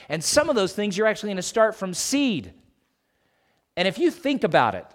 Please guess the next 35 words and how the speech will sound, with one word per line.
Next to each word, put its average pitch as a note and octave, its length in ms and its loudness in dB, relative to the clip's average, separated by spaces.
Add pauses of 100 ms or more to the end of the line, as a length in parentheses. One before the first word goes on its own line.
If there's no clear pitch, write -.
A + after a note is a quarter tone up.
(180)
the E3+ 100 0
next A3+ 240 -2
time B3 200 0
you G#3+ 240 -2 (180)
tear A3+ 240 2
open G#3 200 2
a F#3+ 60 2
little F3+ 200 2
packet G3 360 0
of D#3 100 -2
seeds F3 380 -4
and D3 140 -4
you F#3 80 -4
start F3+ 280 2
putting F3+ 360 -2 (240)
one F3 320 2
or E3 80 0
two F3 520 2
in, D#3 220 -4
in D3+ 220 -6
rows, F3+ 420 4
or D3 80 -2
even E3+ 220 -4
if D3 80 -8
you D#3+ 80 -8
just D3+ 180 -8
kind D#3 140 -6
of A#2+ 80 -6
scatter E3+ 600 -2
the, D#3+ 280 -4
scatter D#3+ 340 -4
them D#3 160 -8
like D3 220 -6
you D3+ 60 -8
might D3+ 280 -2